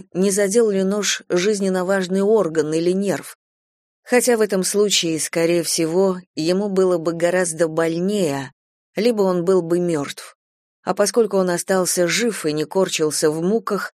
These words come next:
предполагалось, что ему повезло. Он полез под водительское сиденье,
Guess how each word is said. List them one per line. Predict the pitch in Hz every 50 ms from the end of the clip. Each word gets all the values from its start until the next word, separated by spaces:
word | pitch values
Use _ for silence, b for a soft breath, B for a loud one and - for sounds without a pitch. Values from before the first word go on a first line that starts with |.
| _ _ _ _ _ _ _ -
предполагалось, | 214 226 - - - 214 220 220 214 233 254 247 240 196 190 -
что | - - - 180
ему | 175 175 175 175 175 180 185 175 180 _
повезло. | - 185 175 175 180 185 175 175 175 156 147 139 123 - _ _ _ _ _ _ _ _ _ _ _ _ _ _ -
Он | 214 240 247
полез | 240 254 254 269 285 269
под | - 247 214 220
водительское | 208 226 214 226 233 220 220 208 190 190 - - 196 190 185
сиденье, | 190 - 190 180 180 202 247 254 233 185 143 139 143 120 -